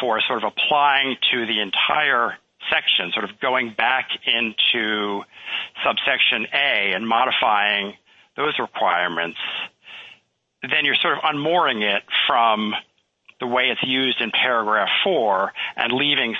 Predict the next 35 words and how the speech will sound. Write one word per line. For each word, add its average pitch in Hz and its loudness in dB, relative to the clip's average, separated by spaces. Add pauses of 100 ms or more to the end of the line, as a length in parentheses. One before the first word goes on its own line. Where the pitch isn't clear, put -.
such 139 2
additional 123 0
preventive 120 -2
care 120 2
and 107 -2
screenings 139 2
without 117 2
any 113 2 (220)
further 123 2
explanation. 110 0 (1000)
And, 175 0
and 175 2
in 175 4
addition, 190 4
I, 151 0
I - -2
think 214 0 (300)
the 147 0
other 165 2 (180)
three 139 0
categories 120 0
provide 113 0 (100)
some 110 -2
guidance 110 2
and 120 0
I 95 -2
think 107 -6
reasonably 110 -2 (200)
cabin 139 0
the 104 0
agency's 92 -2
authority. 95 -2 (640)
The 147 2
other 196 2
three 139 2